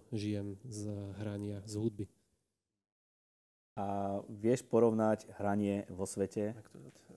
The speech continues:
Speaker 2: a
Speaker 3: ö,
Speaker 2: hranie v cirkvi? Tak
Speaker 3: a
Speaker 2: veľmi
Speaker 3: rozšíriť
Speaker 2: stručne.
Speaker 3: ten
Speaker 2: Aký je v tom
Speaker 3: világban
Speaker 2: rozdiel?
Speaker 3: a különbségeket határozni.
Speaker 2: Keď si vo
Speaker 3: Különbség
Speaker 2: svete,
Speaker 3: van
Speaker 2: všetko
Speaker 3: a
Speaker 2: sa krúti okolo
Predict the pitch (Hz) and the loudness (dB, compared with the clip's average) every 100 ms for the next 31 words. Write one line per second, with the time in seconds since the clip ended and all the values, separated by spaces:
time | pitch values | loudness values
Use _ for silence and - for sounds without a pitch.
0 | 110 107 101 101 113 - 98 95 127 120 | -12 -6 0 2 0 0 -2 0 0 0
1 | 110 - - 98 90 113 135 127 - 123 | -2 -6 0 0 4 6 8 6 2 2
2 | 117 104 87 - - - 113 117 117 113 | 2 -2 -6 -10 -20 -6 -2 2 2 2
3 | 104 92 85 - - _ _ - - 113 | 2 0 -2 -8 -14 _ _ -20 -18 -16
4 | 104 - 117 117 - _ _ 113 117 113 | -16 -16 -20 -20 -20 _ _ -20 -20 -8
5 | 117 123 127 147 151 139 135 127 120 104 | 0 4 8 8 8 6 10 10 10 6
6 | 113 113 120 - 113 107 104 98 98 | 0 2 2 4 2 4 2 4 4